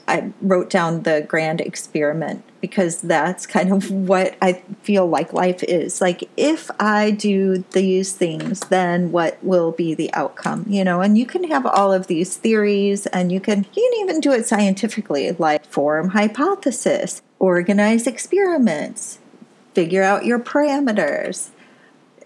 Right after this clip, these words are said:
do observation and take notes and see what happened, and then come to conclusions based on the experiments that you did.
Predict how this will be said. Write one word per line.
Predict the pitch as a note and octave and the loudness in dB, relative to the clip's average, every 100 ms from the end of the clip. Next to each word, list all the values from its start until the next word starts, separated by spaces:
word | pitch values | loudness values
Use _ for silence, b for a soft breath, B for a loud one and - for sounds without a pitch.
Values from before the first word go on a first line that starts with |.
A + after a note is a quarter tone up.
| - | -4
do | F#3+ F#3 - | 0 0 0
observation | F3+ - - A#3+ A#3+ C4+ C4 A#3 G3+ F#3 F3+ E3 | -2 -2 -2 0 0 0 -2 0 0 0 -2 -4
and | E3+ E3 | -4 -6
take | - E3 - | -6 -8 -2
notes | G#3+ A3+ G#3+ G3 - | 0 2 0 -2 -6
and | E3+ | -8
see | - | -4
what | E3 G#3+ | -4 -2
happened, | G#3+ C4 - F3+ F3+ F#3 G#3 | -2 -2 -2 -2 0 -2 -4
and | F#3+ F#3+ | -2 -2
then | F3+ E3+ F#3 | -2 -2 -2
come | G3+ F3+ | -2 -2
to | G#3 | -2
conclusions | - G3+ G#3 C#4+ D4+ - F#3 F3+ | -2 -2 0 -2 -2 -2 0 -2
based | - D#3 D#3 - | -2 -2 -2 -6
on | - E3 | -4 -4
the | E3+ | -2
experiments | F3+ - D4+ E4 G3+ - - | -4 -4 -2 0 0 -2 -6
that | - | -6
you | F#3 | -4
did. | E3+ D#3 - | -4 -4 -6